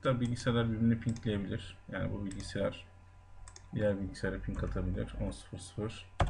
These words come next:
iki idi. Buradan şu adresi ping atabilir miyiz? Bunu deneyelim. Ping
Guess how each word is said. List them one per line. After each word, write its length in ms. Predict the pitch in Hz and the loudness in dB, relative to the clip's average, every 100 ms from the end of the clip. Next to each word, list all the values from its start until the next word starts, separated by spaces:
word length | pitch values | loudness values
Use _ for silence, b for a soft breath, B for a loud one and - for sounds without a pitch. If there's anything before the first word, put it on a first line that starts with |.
| - | 0
iki 280 | - - - | -2 4 4
idi. 220 | 98 101 139 - - - - - - - - - - - - - - - - - - - - - - - - - 160 | 4 -2 -4 -10 -20 -20 -20 -20 -20 -20 -20 -20 -20 -20 -20 -20 -20 -20 -20 -20 -20 -20 -20 -20 -18 -18 -20 -6 0
Buradan 300 | 175 190 185 | 4 4 4
şu 260 | - 214 | 2 2
adresi 380 | 185 151 147 180 | 4 2 0 -2
ping 220 | 160 160 | 0 4
atabilir 400 | 143 151 143 147 | 4 4 4 4
miyiz? 300 | 107 127 - 123 | 4 4 2 2
Bunu 200 | 123 113 | 4 4
deneyelim. 460 | 98 92 123 139 135 - - - - - - - - - - - - - - - - - - - - - - - - - - - - - - | 2 2 2 0 -4 -12 -20 -18 -18 -18 -20 -20 -20 -20 -20 -20 -20 -20 -20 -20 -20 -20 -20 -20 -18 -6 -6 -4 -4 -6 2 2 4 2 4
Ping 160 | 120 | 4